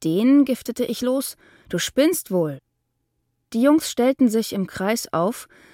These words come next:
fassten sich an den Schultern und steckten die Köpfe zusammen, so als wären sie richtige Fußballer.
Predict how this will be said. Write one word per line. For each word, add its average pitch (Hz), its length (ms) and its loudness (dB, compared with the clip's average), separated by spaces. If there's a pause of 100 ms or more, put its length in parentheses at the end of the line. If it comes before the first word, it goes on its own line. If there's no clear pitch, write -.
(120)
fassten - 420 -2
sich 214 220 -4
an 208 80 -2
den 190 140 -2
Schultern 190 380 -2
und 196 120 -6
steckten 247 300 -6
die 180 100 -2
Köpfe - 260 -6
zusammen, 143 480 -10 (400)
so 185 220 2
als 170 240 0
wären 180 260 0
sie 170 120 -6
richtige 185 360 -4
Fußballer. 139 580 -10